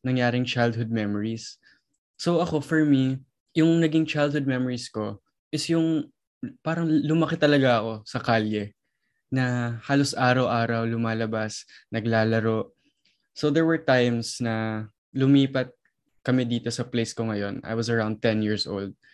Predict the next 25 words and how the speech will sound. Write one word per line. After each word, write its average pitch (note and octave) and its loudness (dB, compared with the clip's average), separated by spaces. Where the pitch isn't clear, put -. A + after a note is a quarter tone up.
Tas C#3+ -4
nakilala D#3 4
ko C3 -2
yung D3 0
mga B2+ 0
bata A2+ 0
na A2 -4
nakatira A2+ 0
dito. G#2 -6
Ah, G#2+ -4
mga A2+ -2
ka-age A2+ -2
ko A2+ -2
din. G#2 -2
Tas F3 0
naging D#3 4
close, C3+ 0
nagkausap, B2 -2
nagkalaruan. A#2 0
And E3+ 0
then F#3+ 0
alam G3+ 2
mo G#3 4
yung G3+ 0
araw-araw, A#2+ 0